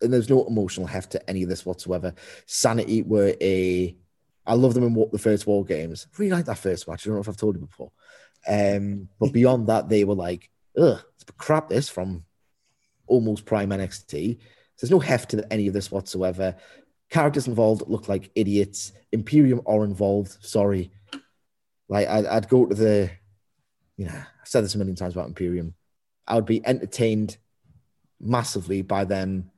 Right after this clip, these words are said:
going really physically at a live show. I don't wanna see them on telly. This is one of the reasons why I don't wanna see them on telly.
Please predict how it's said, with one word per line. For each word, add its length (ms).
going 240
really 180
physically 680
at 300
a 40
live 640
show. 280
I 840
don't 60
wanna 100
see 140
them 120
on 60
telly. 400
This 160
is 60
one 140
of 20
the 60
reasons 340
why 120
I 40
don't 140
wanna 100
see 140
them 120
on 100
telly. 360